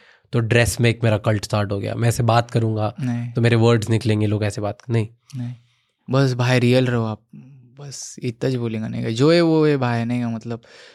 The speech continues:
Speaker 2: मेरे को ऐसा लगता, जब भी, मतलब, अगर अभी आपने, अप-, अपन मिले, तो अपन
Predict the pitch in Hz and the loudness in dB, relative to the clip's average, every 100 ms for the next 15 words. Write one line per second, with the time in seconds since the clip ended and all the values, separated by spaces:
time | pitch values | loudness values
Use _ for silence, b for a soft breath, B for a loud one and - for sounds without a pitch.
0 | B B - 151 214 208 214 214 226 - | B B -2 2 2 2 2 0 -2 -4
1 | _ _ _ - - - 165 151 160 175 | _ _ _ -20 -20 -10 0 2 4 2
2 | 151 156 139 135 131 123 120 135 123 131 | 2 2 2 0 2 0 -2 -4 0 2
3 | 127 - 135 - 127 - 120 139 131 120 | 2 0 -4 -2 -6 -6 -4 -2 0 0
4 | 131 - _ _ _ _ _ _ - - | -2 -10 _ _ _ _ _ _ -14 -4
5 | 127 131 127 127 123 | -2 0 -2 -4 -8